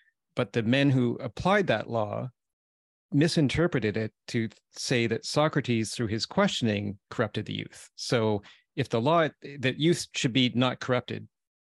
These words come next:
sounds like a good law, I, I would agree with a law like that. Don't corrupt the youth. Uh, but it's a question of then what constitutes corruption, which is for man to determine. And in this case, uh, a, a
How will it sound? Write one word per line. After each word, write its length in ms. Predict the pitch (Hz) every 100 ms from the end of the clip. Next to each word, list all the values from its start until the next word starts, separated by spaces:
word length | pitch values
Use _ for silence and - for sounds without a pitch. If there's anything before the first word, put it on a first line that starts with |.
| -
sounds 300 | - 147 139
like 140 | 127 131
a 40 |
good 160 | 127 120
law, 200 | 107 -
I, 140 | 131 123
I 60 | 127
would 160 | 123
agree 200 | 117 127
with 120 | 113 113
a 40 |
law 160 | 104 95
like 200 | 117 -
that. 160 | -
Don't 160 | 139 135
corrupt 220 | 127 -
the 60 | 110
youth. 220 | - - - - - - - _ _ 139
Uh, 340 | 110 107 - - -
but 220 | 117 - _ _ _ -
it's 140 | -
a 40 | 131
question 320 | 139 123 127
of 140 | 104
then 400 | 123 123 120 117 - _ _ _
what 180 | 135 -
constitutes 720 | - 139 - 131 120 104 -
corruption, 640 | - 120 113 - 113 113 113
which 220 | 120 131
is 400 | 120 110 101 - -
for 480 | 127 107 107 107 - _ _ -
man 360 | 117 127 151 156
to 100 | 110
determine. 580 | 107 110 101 104 104 - _ _ -
And 140 | 120 110
in 80 |
this 180 | 123 147
case, 500 | - 113 110 - - - _ _ _ -
uh, 320 | 110 104 107 -
a, 80 | 110 -
a 160 | 143